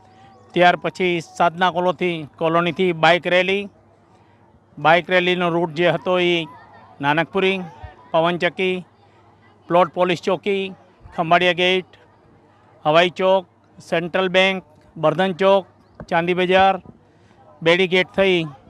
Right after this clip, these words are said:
અને અહીંયા પૂર્ણાહુતિ ઝૂલેલાલ મંદિરે થવાની છે. ત્યાર પછી અત્યારે સમૂહ યજ્ઞોપતિનો કાર્યક્રમમાં આપ સૌ ઉપસ્થિત છો, જે દર વર્ષે અહીંયા સમૂહ જનોઈનો કાર્યક્રમ પણ ગોઠવવામાં આવે છે.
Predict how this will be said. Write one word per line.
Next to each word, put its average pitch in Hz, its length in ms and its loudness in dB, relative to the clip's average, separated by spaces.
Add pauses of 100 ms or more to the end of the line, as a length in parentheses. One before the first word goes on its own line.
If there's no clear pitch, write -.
(180)
અને 170 160 0
અહીંયા 185 240 4
પૂર્ણાહુતિ 180 680 0 (220)
ઝૂલેલાલ 170 380 0
મંદિરે 165 360 -2
થવાની 175 380 -2
છે. 208 320 -4 (1080)
ત્યાર 196 220 4
પછી 190 380 -4
અત્યારે 185 600 0
સમૂહ 190 500 0 (920)
યજ્ઞોપતિનો 190 720 0
કાર્યક્રમમાં 185 760 0
આપ 170 200 2
સૌ 185 240 -2
ઉપસ્થિત 185 420 -4 (120)
છો, 214 240 -4 (260)
જે 175 160 -4
દર 185 220 4
વર્ષે 196 300 0
અહીંયા 180 420 2 (520)
સમૂહ 190 500 0 (120)
જનોઈનો 180 380 0
કાર્યક્રમ 175 440 0
પણ 170 260 -2 (380)
ગોઠવવામાં 185 520 2
આવે 190 180 2
છે. 220 300 -6